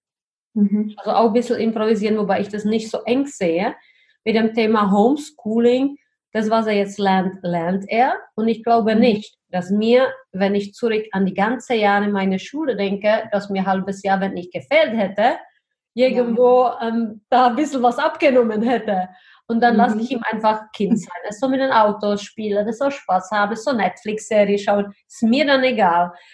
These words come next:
Speaker 2: Weil wenn ich
Speaker 1: Mhm.
Speaker 2: an die Grenze gehe, wo er dann wirklich hier schreien soll und ich verstehe das nicht und er versteht, sage ich, "Komm, Junge, wir machen was Angenehmes. Wir machen das, was uns Spaß
Speaker 1: Ja.
Speaker 2: macht." Ja?
Speaker 1: Einmal eine Pause.
Speaker 2: Weil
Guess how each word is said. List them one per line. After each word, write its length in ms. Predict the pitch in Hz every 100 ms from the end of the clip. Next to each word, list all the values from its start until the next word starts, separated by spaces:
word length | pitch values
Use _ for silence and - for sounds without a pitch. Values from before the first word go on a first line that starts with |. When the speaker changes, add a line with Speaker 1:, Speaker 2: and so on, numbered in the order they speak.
| _ -
Speaker 2:
Weil 200 | 208 208
wenn 140 | 220
ich 80 | 208
Speaker 1:
Mhm. 60 |
Speaker 2:
an 100 | 214
die 180 | 208 -
Grenze 400 | 233 311 294 294
gehe, 260 | 202 196 185
wo 80 | 190
er 80 | 190
dann 200 | 190 196
wirklich 340 | 196 190 190
hier 140 | 180
schreien 480 | - 196 214 233 220
soll 260 | 214 196 190
und 80 | 185
ich 140 | 180
verstehe 340 | 180 175 - 190
das 160 | 185 196
nicht 140 | 190
und 120 | 143
er 160 | 190 202
versteht, 380 | 208 - 196 - _ _
sage 220 | 202 190
ich, 80 | 190
"Komm, 180 | 269 277
Junge, 380 | 294 285 302 302 302 -
wir 140 | 208
machen 200 | 202 208
was 220 | 208 208 -
Angenehmes. 640 | 226 240 214 196 180 165 240
Wir 80 |
machen 140 | 330 349
das, 120 | 311
was 80 | 330
uns 100 | 311
Spaß 340 | - 220 208
Speaker 1:
Ja. 40 | 208
Speaker 2:
macht." 220 | 165 _ _ _ _ -
Ja? 240 | 202 247
Speaker 1:
Einmal 280 | 196 196 180
eine 80 | 170
Pause. 440 | 202 226 247
Speaker 2:
Weil 20 | 185